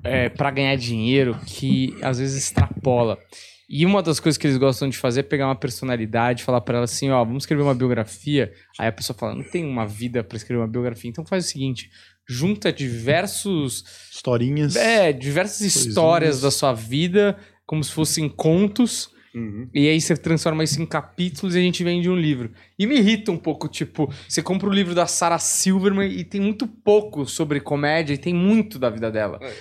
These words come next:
Speaker 1: Porque o cara do mercado fala, mano, você não vai vender sua, um livro de comédia aqui, você vai vender um livro da sua vida, porque aí você consegue vender pra mais gente. Se fosse tão
Speaker 2: É.
Speaker 1: nichado,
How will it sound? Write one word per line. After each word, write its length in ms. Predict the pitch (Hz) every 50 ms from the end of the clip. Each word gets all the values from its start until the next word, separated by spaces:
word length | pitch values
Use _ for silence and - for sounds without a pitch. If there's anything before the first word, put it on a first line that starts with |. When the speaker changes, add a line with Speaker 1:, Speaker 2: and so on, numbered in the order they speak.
| - _
Speaker 1:
Porque 200 | - 147 - 185
o 80 | 175 156
cara 400 | - - - 165 165 175 180 185
do 120 | 170 170
mercado 540 | 175 165 156 147 - - 165 151 170 175 170
fala, 260 | - - 170 160 156
mano, 380 | 165 175 175 165 143 127 101 104 - - - - - -
você 180 | - - 165
não 80 | 170 180
vai 160 | 180 202 202
vender 320 | 190 190 175 165 160 160 156
sua, 300 | - - 160 135 120 - - - - - - -
um 200 | 143 147 147 147
livro 180 | 151 151 151 151
de 80 | 139 -
comédia 440 | - 170 156 151 147 143 139 131 131
aqui, 180 | - - 131
você 100 | 113 -
vai 140 | 127 123 127
vender 220 | 123 135 143 143 151
um 40 |
livro 240 | 156 156 160 156 160
da 100 | 156 170 156
sua 180 | - 180 175
vida, 260 | 175 151 170 170 151
porque 180 | 139 - - -
aí 100 | 120 127
você 340 | 131 143 143 - - 151 - - _ _ -
consegue 360 | 143 143 131 - 156 156 156
vender 300 | 151 160 160 151 143 156
pra 160 | 151 - 165 156
mais 260 | 147 151 170 185 160
gente. 460 | 135 151 156 160 160 156 - - -
Se 120 | - - -
fosse 200 | - 113 104 101
tão 120 | 95 92
Speaker 2:
É. 40 | 92
Speaker 1:
nichado, 480 | 92 90 92 - 147 143 151 160 165